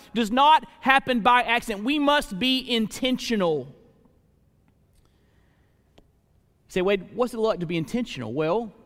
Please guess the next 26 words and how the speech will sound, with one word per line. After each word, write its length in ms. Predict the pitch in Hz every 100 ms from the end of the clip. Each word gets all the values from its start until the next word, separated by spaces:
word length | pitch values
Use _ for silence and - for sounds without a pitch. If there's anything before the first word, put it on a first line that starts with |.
| _ _
I 60 | 151
told 300 | - 247 190
you 80 | 175
to 80 | 156
put 180 | 202
down 200 | 180 175
the 60 | 131
checklist 920 | - 262 - 143 117 120 - - - _ _ _ _ _ _ _ _ _ _ _ _ _
when 160 | 160 165
you 340 | 185 180 165 139
relate 340 | 160 160 139
to 80 | 139
God, 500 | 156 196 165 143 143
but 280 | 175 170 - 156
there 300 | 185 254 -
are 260 | 254 320
some 220 | - 196
habits 500 | 180 - 190 190 160 -
that 220 | 160 -
you 60 |
need 160 | 202 202
to 80 | 160
have 280 | 180 185 160
in 100 | 135
your 120 | 117
life. 760 | 120 143 139 131 - - -